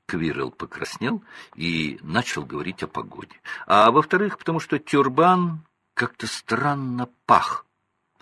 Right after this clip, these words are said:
А близнецы Уизли уверяли всех, что это не подарок африканского принца, а просто мера предосторожности. По их словам,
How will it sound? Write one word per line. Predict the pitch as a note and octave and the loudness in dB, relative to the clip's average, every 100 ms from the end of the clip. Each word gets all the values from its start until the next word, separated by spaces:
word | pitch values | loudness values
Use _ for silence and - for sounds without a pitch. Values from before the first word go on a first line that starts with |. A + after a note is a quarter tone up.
| - - - | -14 -14 0
А | F#2+ G2+ | 6 6
близнецы | F2+ G#2+ G#2+ A#2 A2+ - C3 | 6 2 2 -2 -2 -2 0
Уизли | C3+ F3 F#3 C#3 G#2+ | 2 0 -2 0 2
уверяли | G#2+ - A#2+ A#2+ E3+ D#3 | 2 2 4 6 4 2
всех, | - - A2+ A2 - | -4 0 4 4 2
что | - | 4
это | A#2+ C3+ | 4 4
не | E3 E3+ | 0 4
подарок | G3 F#3 C#3 B2+ A#2 A2+ - | 4 6 6 6 6 4 0
африканского | A2+ - G#2+ A2 G#2 - G#2+ | -6 -4 0 0 0 2 2
принца, | D3+ G3+ F#3 F2 - - - | 2 -2 0 -2 -2 -12 0
а | - | 2
просто | - - G3 G3 - E3+ E3 - _ | 4 8 8 8 4 4 4 0 _
мера | G#2 A#2 D#3+ D#3+ | 2 4 4 2
предосторожности. | D#3+ F#2+ B2 - - D#2+ D#2 - C2 - - - - | 0 0 0 -4 -4 -2 -2 -4 -16 -18 -18 -18 -2
По | B2+ | 4
их | F#3 F#3+ | 4 4
словам, | - F#3+ C#3 C3+ | 6 8 8 6